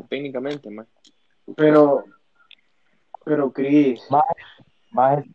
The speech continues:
Speaker 2: Chris, Chris,
Speaker 1: Primero
Speaker 2: Chris,
Speaker 1: que
Speaker 2: pero
Speaker 1: todo, vieja, arreglate tu micrófono, Falcon, que se te escucha repetido, por favor.
Speaker 2: Maje, pero ¿y cómo lo
Speaker 3: Escúchate
Speaker 2: arreglo,
Speaker 3: la
Speaker 2: maje?
Speaker 3: pista.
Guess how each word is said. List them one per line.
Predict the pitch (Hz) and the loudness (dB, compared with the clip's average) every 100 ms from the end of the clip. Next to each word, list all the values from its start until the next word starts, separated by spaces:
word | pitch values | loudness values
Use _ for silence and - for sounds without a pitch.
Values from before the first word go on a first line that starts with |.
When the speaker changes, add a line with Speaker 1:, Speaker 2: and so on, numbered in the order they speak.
| _ _ _ _ _ _ 151 | _ _ _ _ _ _ -14
Speaker 2:
Chris, | - 131 | -8 -6
Chris, | 143 127 | -8 -6
Speaker 1:
Primero | 123 131 143 | -4 0 0
Speaker 2:
Chris, | |
Speaker 1:
que | - | 0
Speaker 2:
pero | 127 | 0
Speaker 1:
todo, | 156 151 | 0 0
vieja, | 143 147 139 | -4 -6 -8
arreglate | 117 127 123 113 117 135 | -8 -6 -6 -8 -8 -10
tu | 131 131 | -10 -12
micrófono, | 131 113 120 131 127 113 107 107 107 107 107 | -12 -12 -8 -8 -10 -14 -12 -12 -12 -14 -14
Falcon, | 127 127 123 113 | -10 -10 -10 -12
que | 110 | -12
se | 104 98 | -12 -12
te | 101 | -14
escucha | - 120 120 | -12 -10 -10
repetido, | 110 98 95 - 110 98 | -10 -10 -12 -12 -12 -10
por | 98 92 | -10 -12
favor. | 98 95 101 - _ _ _ _ _ - - - - _ _ - | -12 -10 -12 -14 _ _ _ _ _ -20 -20 -20 -20 _ _ -6
Speaker 2:
Maje, | 156 151 147 165 156 | 2 2 4 2 2
pero | 175 | 2
¿y | 170 | 2
cómo | - 165 175 | 2 0 4
lo | 170 160 | 4 6
Speaker 3:
Escúchate | 165 170 | 6 6
Speaker 2:
arreglo, | 175 156 | 6 6
Speaker 3:
la | 151 143 | 6 6
Speaker 2:
maje? | 143 160 170 | 4 2 2
Speaker 3:
pista. | - - | 0 -12